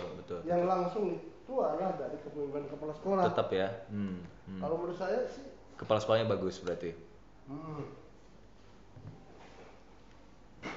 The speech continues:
Speaker 1: Atau sistem manajemennya yang bagus, sehingga kepala sekolah juga harus mengikuti.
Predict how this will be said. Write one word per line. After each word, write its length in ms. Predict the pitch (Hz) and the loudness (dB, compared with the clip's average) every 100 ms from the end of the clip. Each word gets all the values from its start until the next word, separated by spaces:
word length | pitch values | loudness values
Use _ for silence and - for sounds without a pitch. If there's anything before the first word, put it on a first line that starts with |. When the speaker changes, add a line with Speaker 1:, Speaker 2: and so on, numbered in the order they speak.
| - - - - | -10 -16 -12 2
Speaker 1:
Atau 500 | 104 107 104 104 107 | 4 8 8 8 6
sistem 560 | - - 110 - 117 107 | 2 -2 -2 0 2 2
manajemennya 720 | 104 104 104 104 107 107 101 | 2 2 2 2 2 4 4
yang 80 | 104 | 6
bagus, 560 | 107 104 92 - - - - - - | 6 6 0 -2 -10 -14 -20 -18 -10
sehingga 240 | - 101 110 | 0 4 4
kepala 320 | 110 101 98 | 4 4 4
sekolah 160 | 98 | 2
juga 240 | 98 104 98 | 4 4 2
harus 80 | - | 0
mengikuti. 640 | 98 92 95 - 95 | -2 -2 -2 0 0